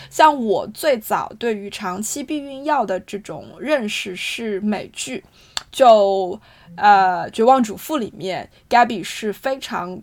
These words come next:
清晰明确的讲她是有在 take pills，对吧？然后是，其实是台湾的综艺，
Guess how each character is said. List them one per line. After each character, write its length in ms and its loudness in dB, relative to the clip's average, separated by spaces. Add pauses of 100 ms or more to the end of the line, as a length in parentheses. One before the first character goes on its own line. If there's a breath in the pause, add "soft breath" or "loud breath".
(120)
清 300 -10
晰 320 -10
明 240 -6
确 200 -2
的 120 0
讲 260 -8
她 160 -6
是 160 -10
有 160 -6
在 240 0
take 300 -8
pills， 500 -8
对 100 -6
吧？ 200 -6 (400 loud breath)
然 300 0
后 220 4
是， 400 -6 (500)
其 220 -8
实 160 -6
是 220 -4
台 360 -2
湾 300 4
的 180 -2
综 480 -4
艺， 280 -8